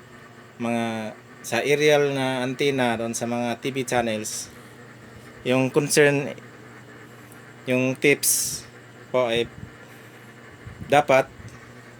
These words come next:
eh, maganda yung ano, yung sagap ng reception, sagap ng ano, yung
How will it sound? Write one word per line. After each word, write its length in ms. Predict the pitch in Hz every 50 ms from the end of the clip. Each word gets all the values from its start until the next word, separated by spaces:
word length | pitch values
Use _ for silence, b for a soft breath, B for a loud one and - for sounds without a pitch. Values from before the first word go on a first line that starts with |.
| - - - 139
eh, 80 | 147
maganda 400 | 151 139 127 139 135 135 131 131
yung 240 | 127 123 120 120 120
ano, 240 | 110 120 131 127 120
yung 480 | 113 117 117 117 117 117 117 117 117
sagap 480 | 117 - - 101 107 110 127 131 127 - - 123
ng 480 | 120 117 117 117 117 117 113 113 110
reception, 560 | 107 - - - - - - 135 127 117 110 107 104 - - -
sagap 320 | - 113 113 123 120 117 -
ng 560 | 123 123 120 120 123 120 120 120 117 110 113
ano, 240 | 120 127 120 110 107
yung 400 | 107 110 110 110 107 104 104